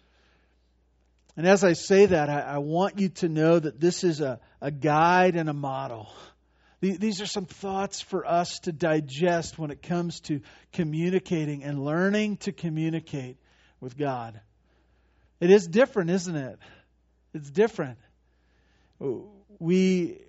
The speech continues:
as we go into a room and we're all by ourselves, we can't put our hand on God and say,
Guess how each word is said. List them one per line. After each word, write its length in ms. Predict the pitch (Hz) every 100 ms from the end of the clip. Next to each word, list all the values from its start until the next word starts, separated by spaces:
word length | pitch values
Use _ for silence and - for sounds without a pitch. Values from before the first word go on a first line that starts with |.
| 95 -
as 180 | 165 165
we 100 | 165
go 320 | 160 202 208
into 240 | 196 190
a 60 | 165
room 400 | 156 196 208 190
and 140 | 156
we're 140 | 151 156
all 160 | 175
by 240 | 175 180 175
ourselves, 760 | 156 - 196 190 190 185 - 156 - - _ -
we 100 | 165
can't 380 | - 196 185 - _ _ _ _ _ _ -
put 140 | 208
our 60 | 196
hand 280 | 185 196 180
on 140 | 151
God 280 | 160 151 147
and 140 | 139
say, 420 | - 147 135 127